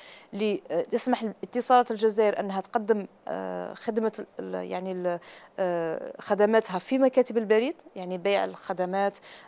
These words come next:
آه، لي ريشارج أيضًا، آه، إعادة تعبئة ال-، آه، الخط تاع الب-، تاع ال-، الإنترنت في مكاتب البريد. وفي المقابل بريد الجزائر ما تدفعش تكلفة التوصيل، مما راح يك-، يقدم لها كذلك أيضًا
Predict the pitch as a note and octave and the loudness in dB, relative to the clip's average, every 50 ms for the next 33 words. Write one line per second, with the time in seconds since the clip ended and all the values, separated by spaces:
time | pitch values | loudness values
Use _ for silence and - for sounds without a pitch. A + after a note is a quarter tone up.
0 | - F#3+ F#3+ F#3 F3+ F#3+ F#3 F#3+ G3+ G3+ G3+ G3 G3 - - G#3 A3+ A3+ - - | -2 2 4 6 6 6 6 4 4 2 4 2 2 0 0 0 0 0 0 -6
1 | - - _ - F3+ F#3 F3+ F#3+ G#3 - - - - - - - - - - F3+ | -12 -14 _ -10 -8 -8 -6 -8 -10 -10 -12 -14 -12 -8 -8 -8 -8 -8 -6 -4
2 | E3+ F3+ F#3 F#3+ F#3 - - F#3 F#3 F3+ G3 - F#3 - - F#3+ F#3+ F#3 F3+ F3 | -2 -2 -2 -2 -4 -2 -2 -2 -2 -2 -2 -4 -4 -6 -6 -6 -2 0 0 0
3 | F3 E3+ E3+ - - - - - - _ - - F#3+ F3+ F3 E3+ E3 D3 - - | 0 0 -2 -6 -10 -20 -20 -20 -18 _ -6 -4 -2 -2 -2 -2 -2 -2 -4 -4
4 | - G3 F3+ - - G#3 - _ - - - - G3 F#3 F#3 E3 F3 F3+ F#3+ - | -8 -10 -8 -4 -4 -4 -4 _ -18 -18 -14 -10 -8 -8 -6 -2 -2 -2 0 -2
5 | C3+ - - - - - - - F3+ F3+ F3 F3 E3+ E3 E3 E3+ E3+ - - - | -4 -6 -8 -12 -16 -14 -12 -10 -10 -10 -10 -10 -10 -10 -12 -12 -14 -16 -16 -16
6 | G1+ - G1+ - - F#3 F3+ - F#3+ F#3 F#3+ G3+ A#3 A#3+ - - - - - B3 | -16 -14 -8 -6 -6 -4 0 0 0 2 2 2 2 0 -2 -8 -10 -4 0 0
7 | A#3 G#3+ G#3 A3+ G3+ - G3 F3 F3+ F3 E3+ F3+ F#3 A#3+ D4+ E4 - - - - | 0 2 2 0 0 0 -2 -8 -4 0 2 2 2 2 -2 -6 -8 -14 -20 -20
8 | - - - - - - - _ _ - _ _ _ _ _ _ _ - - - | -20 -20 -20 -20 -20 -20 -20 _ _ -20 _ _ _ _ _ _ _ -8 -4 0
9 | - C#4+ C#4 C4+ C#4 B3+ - B3+ B3 A#3+ A#3+ D#4 E4 - - - - - G3 G3 | 4 4 6 8 6 8 12 12 12 12 10 6 0 0 -6 -12 -16 -2 6 8
10 | A3+ B3 B3+ A#3 A#3 A3 A#3 G#3+ A#3+ C4 C4 B3+ A#3+ - - - - A3+ G#3+ - | 8 8 8 6 2 2 4 8 8 8 8 8 2 0 0 2 4 4 4 4
11 | - - - G#3 G3 - G3+ G3 - - - - F#3 F3+ F3 - - F3 D#3+ E3+ | 0 -6 -6 -6 -6 -4 -6 -6 -6 -8 -10 -6 -6 -6 -4 -4 -6 -4 -4 -2
12 | G3 G#3 A3 A3 A3 A3 G#3+ - G#3+ G#3 - - - - G#3 G#3+ G#3 G#3 - G#3+ | 0 0 2 2 0 0 -2 -6 -6 -6 -6 -8 -8 -8 -6 -6 -8 -6 -6 -8
13 | G3 F#3+ A3 A3+ A3+ A3+ A3+ G#3+ - - G#3+ G3+ A3 A3+ A#3 B3+ - - - A3+ | -6 -4 -4 -2 0 0 0 0 0 0 2 4 4 2 2 2 -2 0 2 2
14 | G#3+ A#3 A#3 A#3 A3 G#3+ G#3 G3 | 4 4 4 2 2 0 0 -2